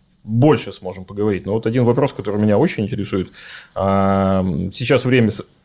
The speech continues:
социальных сетей. В социальных сетях очень много, а, мольб,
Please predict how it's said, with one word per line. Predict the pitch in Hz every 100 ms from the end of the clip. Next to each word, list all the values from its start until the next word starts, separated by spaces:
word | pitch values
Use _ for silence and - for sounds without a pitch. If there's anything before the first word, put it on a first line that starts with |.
| _ -
социальных | 175 131 107 104
сетей. | - 113 165 202 202 196 _ _ _ _ _
В | -
социальных | 101 107 110 107
сетях | 110 131 160 - -
очень | 110 110 98
много, | 95 101 135 147 143 143 - _ _ _ _
а, | - 98 95 98 98 95 98 95 95 95 95 90
мольб, | 110 143 170